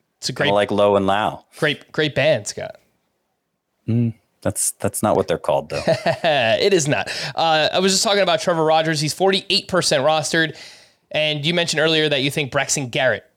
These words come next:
Speaker 1: would be the first one out there. Uh, I guess whenever Rogers is healthy, which sounds like
Speaker 2: Yeah.
Speaker 1: soon.
Speaker 2: But, I mean, who else would it be? They're not gonna send Yuri Perez back down.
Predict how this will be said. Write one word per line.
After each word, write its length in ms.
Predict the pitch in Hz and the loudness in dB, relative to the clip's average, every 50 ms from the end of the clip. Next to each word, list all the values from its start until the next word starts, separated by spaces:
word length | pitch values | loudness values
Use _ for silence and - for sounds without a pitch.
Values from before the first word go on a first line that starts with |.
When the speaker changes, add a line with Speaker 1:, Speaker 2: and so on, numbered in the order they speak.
| _ _ - | _ _ -8
Speaker 1:
would 140 | 131 123 | -8 -4
be 100 | 123 135 | -2 -2
the 80 | 117 117 | -2 -2
first 260 | - - 123 - - | 0 -2 -2 -2 0
one 120 | 123 113 104 | -2 -2 -2
out 240 | - 110 107 - | 0 -2 -2 -2
there. 320 | - - - - - - _ _ _ _ - | -4 -8 -8 -8 -12 -18 _ _ _ _ -12
Uh, 320 | - 107 - - - - - - _ _ - | -8 -8 -8 -8 -10 -16 -20 -20 _ _ -6
I 100 | 127 139 | -4 -2
guess 200 | 147 147 - - | -2 -2 -2 0
whenever 260 | 147 143 151 147 143 | 0 0 2 2 2
Rogers 400 | 127 131 127 127 123 127 117 113 | 2 2 2 2 2 0 -2 -2
is 100 | 117 - | -4 -2
healthy, 340 | - 127 143 - - - 143 | 0 -2 -2 -2 -4 -12 -10
which 280 | 139 127 - - - - _ _ _ _ _ _ _ _ - | -12 -8 -4 -4 -6 -6 _ _ _ _ _ _ _ _ -10
sounds 300 | - - 165 165 151 156 | -4 0 0 2 2 2
like 80 | 147 175 | 4 4
Speaker 2:
Yeah. 320 | 185 185 180 185 185 180 170 | 4 4 4 2 2 0 -2
Speaker 1:
soon. 40 | - - _ _ _ _ _ _ _ _ _ _ _ _ _ _ _ _ _ _ _ - | -6 -10 _ _ _ _ _ _ _ _ _ _ _ _ _ _ _ _ _ _ _ -2
Speaker 2:
But, 120 | - 127 101 | 0 0 2
I 100 | 107 131 | 2 2
mean, 140 | 139 139 135 | 2 0 0
who 120 | 151 156 | 2 2
else 220 | 151 147 139 - - | 2 2 2 0 0
would 100 | 135 131 | 0 0
it 100 | 104 95 | 2 2
be? 140 | 131 143 139 | 2 0 2
They're 120 | 120 101 | 2 0
not 120 | 101 107 | 0 0
gonna 160 | - 110 98 - | 0 -2 -2 -2
send 200 | - 110 110 104 | -2 -2 0 2
Yuri 240 | 104 104 104 104 | 2 4 2 2
Perez 440 | 104 - - 80 87 92 120 131 120 | 0 -2 -4 0 2 2 2 2 0
back 300 | 107 98 87 85 - - | 0 0 0 0 0 -2
down. 320 | - 82 85 90 104 110 | -2 0 0 2 0 -2